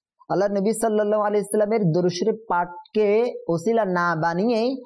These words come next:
আল্লাহ তাআলার দরবারে প্রার্থনা করেছিলেন। অথচ দ্বিতীয় ব্যক্তি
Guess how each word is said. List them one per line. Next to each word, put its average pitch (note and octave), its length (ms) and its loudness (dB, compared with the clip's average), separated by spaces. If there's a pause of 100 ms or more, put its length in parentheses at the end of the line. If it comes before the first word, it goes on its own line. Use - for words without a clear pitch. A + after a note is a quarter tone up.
(220)
আল্লাহ F#3 280 0
তাআলার E3+ 300 -2
দরবারে D#3+ 320 0
প্রার্থনা F3+ 720 -4
করেছিলেন। A2+ 520 -2 (500)
অথচ A#3 380 0
দ্বিতীয় G3 580 2
ব্যক্তি C3+ 320 -2